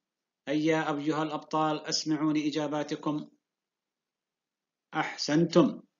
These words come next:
إذن هو مالك بن أنس الأصبحي. وأما طلبه للعلم،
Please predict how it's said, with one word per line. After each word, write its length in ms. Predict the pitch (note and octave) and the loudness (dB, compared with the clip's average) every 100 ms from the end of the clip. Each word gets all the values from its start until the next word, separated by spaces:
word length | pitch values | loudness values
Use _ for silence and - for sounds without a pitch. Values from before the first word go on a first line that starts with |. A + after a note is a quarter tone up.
| _ _ | _ _
إذن 440 | C3 E3+ G3+ G3 - | 2 4 4 0 -8
هو 200 | C#3+ C#3 | -2 0
مالك 360 | C#3 E3 D#3+ D3+ | 2 4 2 0
بن 180 | D3 D#3 | 2 4
أنس 400 | F#3 G#3+ - - | 4 4 2 0
الأصبحي. 880 | C#3+ C#3+ D3 - C3 - F3 A2+ - _ _ _ _ | -4 -4 -4 -2 -2 2 2 0 -10 _ _ _ _
وأما 400 | A2+ C#3+ E3+ E3 | -4 2 4 4
طلبه 440 | E3 E3 D#3+ D#3 E3 | 6 4 4 4 6
للعلم، 580 | D#3 D3 A3 A3+ - | 6 6 6 6 4